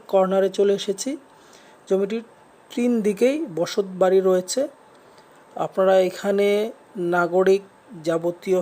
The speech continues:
ফ্যাসিলিটি পেয়ে যাবেন। আশেপাশে স্কুল, কলেজ, মসজিদ, বাজার, মাদ্রাসা সব কিছুই রয়েছে। অর্থাৎ গ্রাম্য পরিবেশে যেই ফ্যাসিলিটি থাকা দরকার, সকল ফ্যাসিলিটি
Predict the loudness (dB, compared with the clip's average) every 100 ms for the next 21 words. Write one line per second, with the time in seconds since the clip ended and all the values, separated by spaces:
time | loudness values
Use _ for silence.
0 | -2 -4 -2 -4 -2 -4 0 0 2 0
1 | -2 -8 -16 _ -20 -20 -20 -16 -14 -8
2 | -6 -4 -6 -8 -10 -8 -8 -8 -2 2
3 | 4 2 0 -8 -20 -20 -18 -6 -2 -2
4 | -4 -4 -4 -8 -20 -20 -20 -20 _ _
5 | _ -8 -2 0 2 0 0 -8 -12 -6
6 | -4 -2 -2 -2 -4 -6 -14 -14 -2 -2
7 | -2 -8 -4 0 2 2 2 -2 -2 -6
8 | -20 -20 -20 -20 -16 -12 -4 -2 -2 -4
9 | -8 0 0 0 -2 0 2 2 0 0
10 | 4 4 4 0 -14 -16 -2 0 0 -4
11 | -8 -6 -6 -2 -2 -2 0 2 4 2
12 | 2 0 -2 -20 -20 -20 -20 -20 -6 0
13 | 0 2 0 -2 -8 -6 -4 0